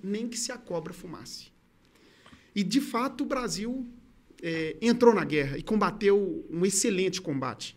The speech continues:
né? Inclusive, é, o porquê desse símbolo, não só,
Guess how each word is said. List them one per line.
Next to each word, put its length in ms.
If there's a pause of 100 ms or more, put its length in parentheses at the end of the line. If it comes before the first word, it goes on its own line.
né? 220 (400)
Inclusive, 840 (300)
é, 180
o 80
porquê 400
desse 280
símbolo, 360
não 200
só, 360